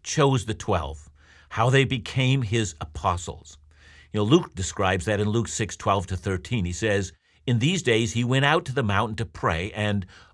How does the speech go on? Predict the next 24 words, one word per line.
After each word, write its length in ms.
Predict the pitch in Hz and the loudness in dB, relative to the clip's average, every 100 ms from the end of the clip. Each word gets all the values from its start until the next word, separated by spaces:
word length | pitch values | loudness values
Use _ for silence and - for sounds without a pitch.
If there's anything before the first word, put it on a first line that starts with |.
| - | 2
all 300 | 123 180 208 | 8 10 10
night 280 | 131 131 110 | 8 4 0
he 100 | 120 | -4
continued 640 | 127 117 - 160 180 180 - | -4 -4 0 2 2 -2 0
in 220 | 135 156 | 0 0
prayer 320 | - 113 117 | -2 0 0
to 80 | 113 | 0
God. 460 | 139 143 87 78 - _ _ - - 135 | 0 -2 -2 -8 -18 _ _ -20 -6 0
And 160 | 127 | 4
when 240 | 135 135 113 | 4 4 6
day 240 | 147 214 | 4 4
came, 320 | - 120 113 | 2 0 2
he 120 | 113 | 2
called 400 | 113 - 143 208 | 0 0 4 6
his 160 | 156 117 | 4 0
disciples 680 | 110 101 104 98 98 117 - - - | -4 -2 0 2 2 -2 -2 -12 -6
and 220 | 131 127 123 | 2 2 2
chose 440 | - 170 226 196 | 4 6 6 2
from 340 | - 156 190 | 0 4 4
them 260 | 139 131 120 - | 6 2 2 -6
twelve, 680 | - 156 143 131 190 156 - - - | 0 6 8 8 6 2 -8 -20 -6
whom 160 | - 151 | 2 4
he 140 | 139 | 6
named 380 | 170 139 147 147 | 6 6 6 4